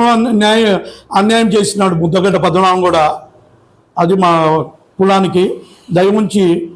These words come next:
పవన్ కళ్యాణ్ దృష్టికి వెళ్ళి దీని గురించి న్యాయం కావాలని కోరుకుంటూ, మాకు గత తెలుగుదేశం ప్రభుత్వంలో ఇన్ఛార్జి గౌరవనీయులు వరదారెడ్డి గారు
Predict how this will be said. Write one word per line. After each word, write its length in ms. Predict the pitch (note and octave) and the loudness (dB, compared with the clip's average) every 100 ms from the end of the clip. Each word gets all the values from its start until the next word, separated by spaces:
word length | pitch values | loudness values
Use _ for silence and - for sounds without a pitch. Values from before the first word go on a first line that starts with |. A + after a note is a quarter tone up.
| - F3+ | -6 -2
పవన్ 240 | G3+ G#3 | 0 0
కళ్యాణ్ 300 | G#3+ G#3+ F#3+ | 0 0 0
దృష్టికి 340 | F3+ - F3+ | -2 -2 0
వెళ్ళి 440 | F3 F3 F#3+ G3 G3 - _ _ F#3 | 0 0 2 0 -2 -8 _ _ -2
దీని 120 | F#3 | 0
గురించి 720 | F3 F3+ F#3+ F3 D#3+ E3 - - - | 0 0 0 0 0 0 -6 -14 -2
న్యాయం 300 | F3 F#3+ G3+ | 0 2 2
కావాలని 400 | F#3+ F3 F3 E3+ | 2 2 2 0
కోరుకుంటూ, 720 | E3+ F3 F3 F#3 F3 A3 A4+ - - - - | 0 0 0 0 0 -2 -2 -10 -20 -14 -2
మాకు 280 | F#3 G#3+ G3+ | 0 2 0
గత 220 | F#3 F#3+ G#3+ G3+ F3+ E3+ - - G3+ | 0 0 2 2 0 -2 -10 -6 -2
తెలుగుదేశం 460 | G#3 A#3+ A#3 A3+ | 0 2 0 0
ప్రభుత్వంలో 480 | G3+ G3+ G3 G#3+ G#3+ | 0 0 0 0 0
ఇన్ఛార్జి 680 | F#3+ F3 G#3 G3 F#3+ D#3 A#2+ - _ _ E3+ | 0 0 0 0 0 -2 -4 -12 _ _ 0
గౌరవనీయులు 840 | F#3+ G#3+ G#3+ G3+ G3+ F#3+ F3 D3+ - - _ | 2 2 2 2 2 2 2 0 -6 -20 _
వరదారెడ్డి 480 | F3+ F3 G#3 G#3+ G3 | -2 0 2 2 2
గారు 440 | F#3+ F3 E3 - | 2 2 0 -2